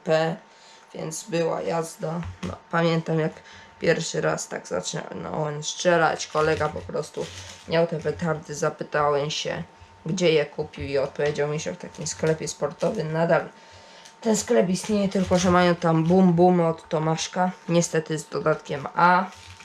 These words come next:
więc nie są już takie mocne. No niestety, co poradzisz, nic nie zrobisz, nasza Unia kochana. Mamy do tego jeszcze rzymski ogień, Mustang, Mustang.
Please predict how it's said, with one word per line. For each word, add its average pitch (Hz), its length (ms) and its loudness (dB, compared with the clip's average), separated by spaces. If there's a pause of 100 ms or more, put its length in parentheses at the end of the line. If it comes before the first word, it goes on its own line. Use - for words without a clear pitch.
(1200)
więc 175 260 2
nie 175 100 2
są 165 140 0
już 160 220 0
takie 160 300 -4
mocne. 180 680 -2 (880)
No - 100 -6
niestety, - 520 -6
co - 160 -4
poradzisz, 160 680 -4
nic - 300 -8
nie 160 120 -4
zrobisz, - 500 -4
nasza - 300 -6
Unia 160 320 -2
kochana. 170 500 -2 (460)
Mamy 202 300 6
do 196 120 2
tego 196 280 2
jeszcze 175 340 2
rzymski 190 640 2
ogień, 185 580 6
Mustang, 185 1000 2
Mustang. 175 840 0